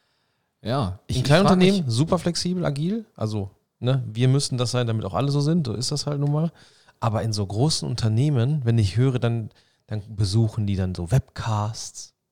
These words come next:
Speaker 2: Ja, ich krieg das so ein bisschen mit bei so von anderen, ne?
Speaker 1: Mhm.
Speaker 2: Dann besuchen die Web-, Webcasts, dann wird überlegt, dann wird geguckt, dann wird eine Kostenaufstellung gemacht und dann ist ein Jahr vorbei. Und das in dieser, in diesen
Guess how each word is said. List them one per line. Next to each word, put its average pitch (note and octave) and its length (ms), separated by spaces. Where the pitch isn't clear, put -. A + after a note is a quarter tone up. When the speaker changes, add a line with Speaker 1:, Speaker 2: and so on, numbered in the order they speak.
Speaker 2:
Ja, - 120
ich - 80
krieg - 160
das A2 140
so A2+ 60
ein G#2 60
bisschen G#2 240
mit G#2+ 160
bei G2 160
so F#2+ 160
von F#2 140
anderen, F2+ 240
ne? A2+ 140
Speaker 1:
Mhm. G2 420
Speaker 2:
Dann G#2 160
besuchen G2+ 320
die F#2 100
Web-, A#2 300
Webcasts, - 920
dann G2+ 160
wird G#2 120
überlegt, G2+ 760
dann G2+ 80
wird - 160
geguckt, - 500
dann G2 80
wird F2+ 120
eine D3 80
Kostenaufstellung F#2+ 840
gemacht F#2 340
und A2 100
dann A2 80
ist G#2+ 220
ein C3+ 180
Jahr C3 120
vorbei. G#2 500
Und A#2 140
das C3 280
in C3+ 180
dieser, B2 420
in A#2 180
diesen A2 400